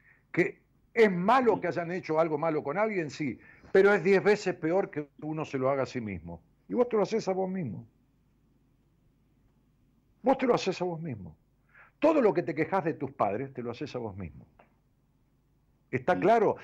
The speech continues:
Speaker 1: Y tenés cuarenta y un años, no doce. Entonces, eso sí que no tiene explicación. Que vos te hagas lo mismo que te hicieron.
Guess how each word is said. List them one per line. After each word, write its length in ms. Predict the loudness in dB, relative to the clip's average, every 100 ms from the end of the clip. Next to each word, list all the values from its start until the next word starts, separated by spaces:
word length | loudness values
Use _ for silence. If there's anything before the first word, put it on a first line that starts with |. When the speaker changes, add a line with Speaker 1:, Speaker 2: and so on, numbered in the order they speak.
| -12
Speaker 1:
Y 100 | -6
tenés 260 | 0 0 0
cuarenta 400 | 0 0 2 2
y 60 | 2
un 120 | -2
años, 360 | -4 -4 -8 -12
no 580 | -12 -6 0 2 0 -4
doce. 520 | -8 -2 0 -2 -10 -10 _ _ _ _ _ _ _ _ _ _ _ _ _ _ _ _ _ _ _
Entonces, 560 | -8 0 2 2 -2 -6 _ 2
eso 340 | 4 4 0
sí 180 | -2 -4
que 100 | -4
no 100 | -6
tiene 180 | -6 -8
explicación. 560 | -8 -8 -6 -6 -10 -12 _ _ _ -20 _
Que 120 | 4
vos 260 | 6 6 4
te 120 | 2
hagas 220 | 4 2
lo 120 | -2 -4
mismo 320 | -6 -8 -8
que 100 | -10
te 120 | -10
hicieron. 360 | -10 -10 -12